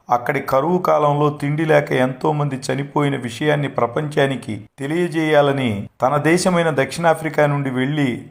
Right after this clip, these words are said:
తీసిన ఫోటో ఇది. ఈ ఫోటోకు గాను కెవిన్కు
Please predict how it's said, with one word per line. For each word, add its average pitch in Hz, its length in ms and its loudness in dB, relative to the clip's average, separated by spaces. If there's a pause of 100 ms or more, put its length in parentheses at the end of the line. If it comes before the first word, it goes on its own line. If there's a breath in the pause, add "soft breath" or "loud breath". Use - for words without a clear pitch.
తీసిన 147 340 -4
ఫోటో 131 460 -2
ఇది. 113 320 -6 (140)
ఈ 143 120 -6
ఫోటోకు 170 720 2
గాను 147 520 0 (140)
కెవిన్కు 147 680 0